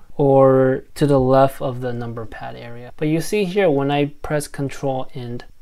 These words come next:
it actually goes to the last row and the last column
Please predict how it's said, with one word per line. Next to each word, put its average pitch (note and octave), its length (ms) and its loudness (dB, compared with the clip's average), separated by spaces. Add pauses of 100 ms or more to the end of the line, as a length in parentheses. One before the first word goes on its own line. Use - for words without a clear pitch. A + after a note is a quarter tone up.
(120)
it D3+ 140 -6
actually E3 680 -2
goes C3+ 420 -2
to - 120 -10
the C3 160 -4
last B2 520 -4
row C3 420 -4 (140)
and E3 200 -6
the D#3+ 80 -2
last C3 360 -4
column C3 640 -6